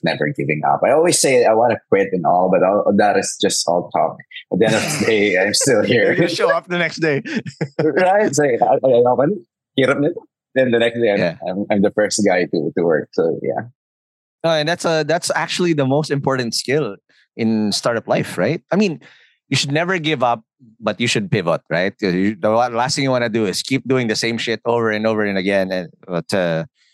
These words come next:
Speaker 2: to expect different results, right? But before we take our first break, so you did this, Al, and again, you also did a lot of side hustles in, in between.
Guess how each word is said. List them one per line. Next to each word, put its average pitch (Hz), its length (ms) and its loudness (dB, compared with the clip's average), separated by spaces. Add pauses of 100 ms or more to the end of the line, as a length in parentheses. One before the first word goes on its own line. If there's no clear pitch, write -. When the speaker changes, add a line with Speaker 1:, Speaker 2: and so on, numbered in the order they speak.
(180)
Speaker 2:
to - 80 -2
expect - 400 -4
different 104 320 -2
results, 85 560 -4 (240)
right? 104 220 -2
But 131 100 -4
before 180 420 0
we 156 100 -2
take 160 200 -2
our 143 100 -2
first 127 280 -4
break, 98 180 -4
so 139 260 -2 (380)
you 165 140 0
did 208 260 -2
this, 139 380 -2
Al, 101 380 0 (100)
and 110 360 -2
again, 107 280 -2
you 113 420 0
also 107 520 0
did 127 260 -2
a 117 80 0
lot 117 180 0
of 110 80 -8
side 120 260 -4
hustles 113 420 -4
in, 101 260 -14
in 110 140 -4
between. 95 520 -2